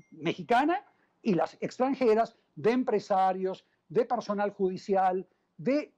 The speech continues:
eh, pantallas de sociedad civil, fideicomisos, pero eso ustedes solos no lo pueden hacer en la Fiscalía.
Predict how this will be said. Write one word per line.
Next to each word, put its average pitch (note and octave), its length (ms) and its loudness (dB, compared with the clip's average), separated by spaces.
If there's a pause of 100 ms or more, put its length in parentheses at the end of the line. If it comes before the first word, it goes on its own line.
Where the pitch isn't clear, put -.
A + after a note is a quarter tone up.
eh, G3 240 -6
pantallas G3 520 -2
de E3+ 80 -10
sociedad F#3+ 400 -2
civil, G3 520 -4 (440)
fideicomisos, G3+ 1120 -2 (360)
pero F#3+ 200 4
eso B3+ 180 -2
ustedes C#4 400 -4
solos C4+ 300 -4
no G#3+ 120 -4
lo A#3+ 120 0
pueden G#3 240 0
hacer G3+ 320 -2
en D#3+ 80 -6
la - 80 -12
Fiscalía. - 480 -10